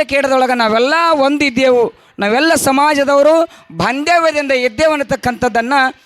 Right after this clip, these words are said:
ಈ ಬಾ-, ಭಾತೃತ್ವ ಭಾವನೆಯನ್ನ ಈ ಸಮಾಜಕ್ಕ ಎತ್ತಿ ತೋರಿಸ್ತದೆ. ಅದಕ್ಕೆ ಅಳೂರು ಭೀಮ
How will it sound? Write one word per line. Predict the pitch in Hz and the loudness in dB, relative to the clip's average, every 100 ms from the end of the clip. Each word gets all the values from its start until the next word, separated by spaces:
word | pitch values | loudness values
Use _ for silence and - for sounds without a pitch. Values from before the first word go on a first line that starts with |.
| _ - | _ -8
ಈ | 185 | -6
ಬಾ-, | 175 208 202 202 | -2 -4 -4 -2
ಭಾತೃತ್ವ | 240 240 330 - 320 | -2 -2 -6 -4 -2
ಭಾವನೆಯನ್ನ | 277 233 277 330 320 285 277 247 - _ - | 0 0 0 0 0 0 0 -2 -6 _ -6
ಈ | 165 | -4
ಸಮಾಜಕ್ಕ | - 208 262 285 254 - 294 269 302 _ - | -2 0 0 0 -4 -4 -2 -2 -4 _ -8
ಎತ್ತಿ | 151 196 - 220 | -4 -4 -4 -6
ತೋರಿಸ್ತದೆ. | 185 165 - - 135 - - _ _ - | -4 -4 -4 -6 -8 -10 -20 _ _ -6
ಅದಕ್ಕೆ | 233 247 240 202 _ _ | -4 -2 -2 -4 _ _
ಅಳೂರು | 220 302 294 | 0 2 2
ಭೀಮ | 262 269 | 0 0